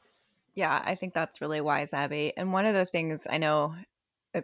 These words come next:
the joke in my family, my mom always would say, once I notice that I've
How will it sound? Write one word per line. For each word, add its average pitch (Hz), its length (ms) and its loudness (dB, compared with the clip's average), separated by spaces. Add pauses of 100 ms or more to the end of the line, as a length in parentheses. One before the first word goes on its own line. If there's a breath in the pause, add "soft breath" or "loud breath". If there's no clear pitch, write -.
(240)
the 208 80 4
joke 214 300 6
in 170 80 4
my 160 140 6
family, 151 360 0
my 160 140 4
mom 160 360 6
always 151 460 4
would 147 160 0
say, 151 480 4 (1080 soft breath)
once 190 220 4
I 190 100 10
notice 170 320 6
that 156 160 4
I've 151 260 4